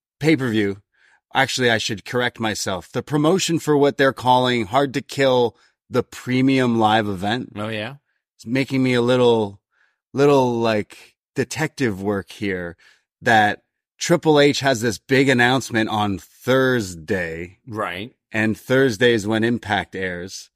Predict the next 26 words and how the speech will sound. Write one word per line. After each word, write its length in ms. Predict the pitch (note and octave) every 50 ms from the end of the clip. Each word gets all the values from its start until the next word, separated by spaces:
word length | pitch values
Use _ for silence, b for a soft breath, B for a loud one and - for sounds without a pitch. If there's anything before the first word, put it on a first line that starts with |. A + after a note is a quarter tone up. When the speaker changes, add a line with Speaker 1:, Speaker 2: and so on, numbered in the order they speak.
| -
Speaker 2:
Okay. 440 | A2+ G#2+ - - G2+ F2+ F2 F2+ G2+ -
Speaker 1:
And 680 | A#2+ A#2 A#2 A2+ A2+ A2+ A2+ A2+ A2 A2 G#2+ G#2 F#2+ - _
they 220 | B2 B2 C3 C3
also 400 | C3 C#3 D3+ C3+ - - D3 C#3
saying, 600 | A#2+ - - C3+ C3 B2+ B2 B2 B2 B2 G2 - -
they 160 | B2 C#3 C#3
kind 280 | - - - D#3+ F3 G3
of 80 | E3+ C3+
changed 440 | - - E3 D#3+ D#3+ D#3+ C3 A#2
the 80 | C#3+ C#3
way 160 | C3+ C3+ C3
they're 120 | B2 B2+ A#2
promoting 560 | - B2+ A#2+ A#2 A#2 A#2+ A#2+ A#2+ A#2+ A#2 A2
the 80 | A2
big 260 | F#2+ E2+ A#2 A2+ F#2 -
signing. 500 | - A#2+ A2+ A2+ A#2 A#2+ B2 C#3 C3+ _ _ _ -
Speaker 2:
Right. 300 | B2 A#2 A2 F#2+ F#2 F2+ -
Speaker 1:
Now 220 | G#2 B2+ C#3 D3+
they're 140 | D#3 D#3+ D#3
saying 400 | - - D3 C#3 C#3 C3+ C3+ B2+
you'll 120 | B2 B2 A#2
never 300 | A#2 A#2 A2+ A2 A#2+ A#2
guess 380 | G2+ A#2 A#2 A2 G#2 - -
who's 180 | - A#2+ A2 F#2+
showing 420 | - - A2 G2+ G2 F#2+ F2+ E2+
up. 240 | E2 C2+ - _ -